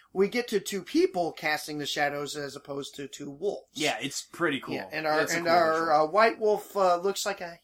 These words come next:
Speaker 1: handsome young man in a blazer.
Speaker 2: Well, during the
Speaker 1: No, not a blazer, a windbreaker.
Speaker 2: <laughs> during the fight.
Speaker 1: Well, it's more kind of like a, maybe a Letterman's jacket without the letter.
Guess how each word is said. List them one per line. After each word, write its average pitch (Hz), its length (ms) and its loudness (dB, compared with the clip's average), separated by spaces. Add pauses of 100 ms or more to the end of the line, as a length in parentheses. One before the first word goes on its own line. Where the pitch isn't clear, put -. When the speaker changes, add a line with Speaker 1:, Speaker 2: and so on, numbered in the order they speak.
Speaker 1:
handsome 269 460 -8
young 233 260 -6
man 220 280 -4
in 170 120 -6
a 170 240 -4 (520)
blazer. - 400 2 (920)
Speaker 2:
Well, 170 240 0
during 349 320 4
the 220 80 0
Speaker 1:
No, 262 120 2
not 208 180 6
a 170 60 2
blazer, 160 340 -2
a - 20 -4
windbreaker. - 560 -10
Speaker 2:
<laughs> - 540 -18
during 359 300 2
the 320 60 4
fight. 143 440 -2 (340)
Speaker 1:
Well, 349 200 8
it's 254 100 -2
more 262 160 2
kind 208 180 2
of 185 100 -2
like 180 220 0
a, 175 120 -6 (200)
maybe 208 200 4
a 175 60 6
Letterman's 165 580 -4
jacket 180 480 0 (180)
without 165 260 -6
the 170 80 -10
letter. 156 380 -4